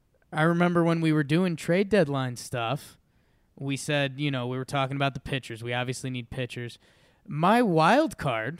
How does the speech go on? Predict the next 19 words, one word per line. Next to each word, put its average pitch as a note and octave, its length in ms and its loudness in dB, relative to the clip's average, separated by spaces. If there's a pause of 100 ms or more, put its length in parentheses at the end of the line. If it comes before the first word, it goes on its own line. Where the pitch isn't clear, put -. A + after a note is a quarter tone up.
(140)
and C3 400 -8
I've, A#2 160 -8
I've B2 220 -10
got F#3+ 200 0
the D3+ 80 0
tweet C#3+ 340 2
evidence, C3+ 520 -2 (420)
was F#3 420 6
McCutchen, F#3 640 0
because C#3+ 480 -2
it's, D#3 240 -4
what G3 200 2
else A#3 180 2
are A#3 80 6
you, G#3+ 140 0 (100)
we E3 160 4
were D#3+ 140 4
looking F#3+ 320 2
for G#3+ 460 4